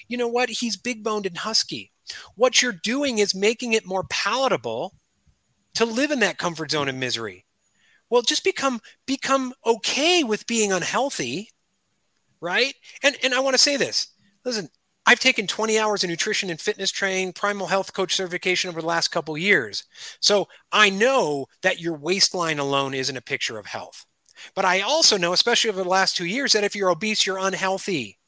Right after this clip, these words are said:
You don't be mean to a person, but helping people feel great about being unhealthy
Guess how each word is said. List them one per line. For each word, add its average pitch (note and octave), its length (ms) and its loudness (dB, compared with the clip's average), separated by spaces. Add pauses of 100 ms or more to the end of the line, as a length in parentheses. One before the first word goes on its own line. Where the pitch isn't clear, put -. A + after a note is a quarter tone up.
(340)
You D#3 80 -8
don't B3+ 160 0
be G#3+ 100 -4
mean G#3 380 0
to G3+ 120 -2
a C#3 60 -6
person, D3 480 -2 (240)
but F#3 120 -4
helping C4+ 420 0
people G3+ 480 -4 (180)
feel G#3+ 400 0
great D#3+ 800 0 (260)
about E3 300 -2
being E3+ 220 0
unhealthy D#3+ 800 -4